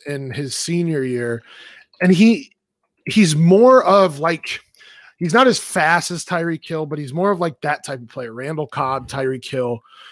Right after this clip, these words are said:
can play out of the backfield, um, can be used, uh, deep. Uh, he's not the best route runner. He's not great at getting off of coverage, off, off of press.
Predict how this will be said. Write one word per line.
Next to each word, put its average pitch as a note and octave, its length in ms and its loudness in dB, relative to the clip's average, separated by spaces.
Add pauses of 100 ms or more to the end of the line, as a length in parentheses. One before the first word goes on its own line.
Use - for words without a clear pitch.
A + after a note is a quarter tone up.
(160)
can D#3+ 100 -4
play F3+ 240 4
out F3 140 6
of D3+ 80 0
the C#3+ 60 -2
backfield, C#3+ 840 -2 (480)
um, B2+ 400 -6 (340)
can E3 160 -4
be D#3+ 120 -2
used, D3 480 -4
uh, C#3 80 -8 (240)
deep. C#3+ 400 -8 (200)
Uh, B2+ 240 -6
he's D3 240 -8
not F#3 320 4
the D3+ 160 -2
best C#3 380 -2
route D#3 260 2
runner. D3+ 320 -2 (440)
He's C#3 160 -8
not F3 200 2
great D3 300 0
at C3 80 -2
getting C#3+ 260 -4
off C#3 200 -2
of B2+ 100 -12
coverage, C3 640 -4
off, C3+ 300 -4
off C#3+ 180 -4
of B2+ 100 -10
press. - 460 -8